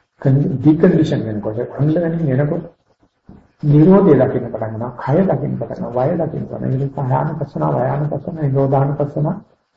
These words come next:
අවිනිස්සග්ගානුපස්සන කියලා කියන්නේ හැමදේම නැති වෙන පැත්ත තමයි.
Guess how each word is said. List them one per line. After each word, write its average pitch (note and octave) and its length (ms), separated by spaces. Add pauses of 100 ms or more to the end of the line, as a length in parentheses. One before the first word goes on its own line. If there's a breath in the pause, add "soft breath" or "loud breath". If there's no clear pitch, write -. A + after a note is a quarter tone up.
(420)
අවිනිස්සග්ගානුපස්සන D#3 1160
කියලා D#3+ 220
කියන්නේ F3 380 (1160)
හැමදේම E3 480
නැති D#3 260
වෙන C#3 140
පැත්ත - 160
තමයි. A2+ 260